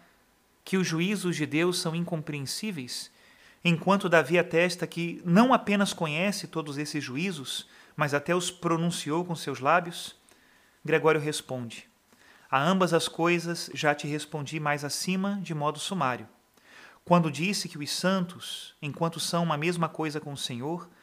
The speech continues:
não lhe ignoram o pensamento. Os que seguem com devoção ao Senhor, embora já estejam com Deus pela devoção, não estão com ele enquanto se sentindo ainda opressos pelo peso da carne corruptível.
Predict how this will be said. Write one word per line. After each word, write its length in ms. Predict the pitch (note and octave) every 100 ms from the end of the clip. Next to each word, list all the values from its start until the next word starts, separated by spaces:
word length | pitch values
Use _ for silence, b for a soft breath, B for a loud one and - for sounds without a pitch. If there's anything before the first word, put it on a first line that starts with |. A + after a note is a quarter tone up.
| b b b
não 200 | D3+ F#3+
lhe 80 | G3+
ignoram 540 | F3+ D#3 E3+ G#3 F3+
o 60 | D#3
pensamento. 760 | C#3+ C#3 - B2 A2+ A2 - _ _ _ B B B B
Os 100 | -
que 120 | E3+
seguem 420 | - F3 F3+ F3
com 140 | E3+ D#3
devoção 420 | D#3 D3 - D#3+
ao 80 | D3+
Senhor, 540 | - C3 D3 D#3 - _ b b b
embora 280 | D3 D#3 E3
já 120 | D#3
estejam 400 | D3+ - E3 D#3+
com 160 | D#3+ C3+
Deus 380 | D3 E3 E3
pela 200 | - D3
devoção, 640 | C3 B2+ B2 - E3 F3 F3 B B B B
não 140 | G#3
estão 240 | A#3 - A3
com 200 | G3+ E3
ele 160 | F3+
enquanto 640 | F3+ F3 E3+ F#3 F3 F3+ E3
se 160 | E3
sentindo 440 | - D#3+ - F3+ D#3+
ainda 440 | D3+ E3+ F3 E3+ B B
opressos 760 | - E3+ - D#3 F3 F3 D#3 -
pelo 220 | - D3
peso 460 | C3+ D3+ E3 E3 D3+
da 100 | C3+
carne 340 | - D3 C#3
corruptível. 680 | C3+ B2+ B2+ - - A#2+ A2